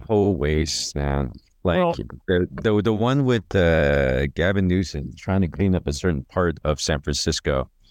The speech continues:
Speaker 1: and then trying to tell the people that it's a cleanup once when there's visitors. Well, why don't you just clean it up and that's be it? So we don't have to make it a problem. You clean it up one
Speaker 2: Didn't
Speaker 1: time.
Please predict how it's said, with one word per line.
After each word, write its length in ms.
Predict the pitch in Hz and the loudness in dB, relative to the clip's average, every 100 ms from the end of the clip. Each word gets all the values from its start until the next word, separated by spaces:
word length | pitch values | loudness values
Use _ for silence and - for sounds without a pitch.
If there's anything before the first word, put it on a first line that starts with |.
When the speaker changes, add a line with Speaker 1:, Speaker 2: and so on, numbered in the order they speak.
| _ _ | _ _
Speaker 1:
and 180 | 90 87 | 0 2
then 320 | 92 101 98 | 2 2 2
trying 440 | - - 92 87 78 | -2 -2 0 0 -2
to 80 | 73 | -4
tell 260 | - 82 | 0 0
the 100 | 78 | 0
people 360 | - 82 80 73 | -2 -2 0 0
that 160 | 78 | 2
it's 240 | 80 73 - | 2 0 -4
a 40 | |
cleanup 520 | - - 92 85 76 - _ _ _ _ - | -6 -2 0 2 0 -4 _ _ _ _ -4
once 720 | 85 92 90 - - - - _ _ | 0 0 0 -4 -4 -8 -14 _ _
when 180 | 90 90 | 0 2
there's 400 | 90 90 73 - | 2 2 0 -6
visitors. 800 | 80 95 90 92 80 69 - - _ _ _ _ _ _ | -4 -2 0 0 0 -2 -6 -12 _ _ _ _ _ _
Well, 320 | 110 107 107 - - _ _ _ _ _ | 0 2 0 -4 -20 _ _ _ _ _
why 100 | 113 | -2
don't 160 | 117 117 | 0 0
you 80 | 101 | 0
just 200 | 110 - | -2 0
clean 240 | 127 117 | 0 2
it 120 | 120 | 2
up 200 | 127 123 | 0 0
and 220 | 120 113 | 0 2
that's 260 | 113 117 - - - | 2 -2 -8 -16 -4
be 200 | 113 135 | 0 2
it? 280 | 123 - - _ _ _ _ _ | 0 -8 -18 _ _ _ _ _
So 220 | - 110 | -2 0
we 120 | 110 | 2
don't 180 | 113 107 | 2 0
have 160 | 113 - | -4 0
to 180 | 110 104 | -2 0
make 260 | 107 110 | -2 0
it 80 | 113 | 0
a 60 | 107 | -2
problem. 460 | - 113 113 78 - _ - | 0 0 0 -4 -6 _ -16
You 100 | - | -6
clean 220 | 123 110 | 0 2
it 80 | 110 | 2
up 80 | |
one 180 | 156 262 | 0 0
Speaker 2:
Didn't 160 | - - | -2 -2
Speaker 1:
time. 340 | 110 117 - | -2 -4 -4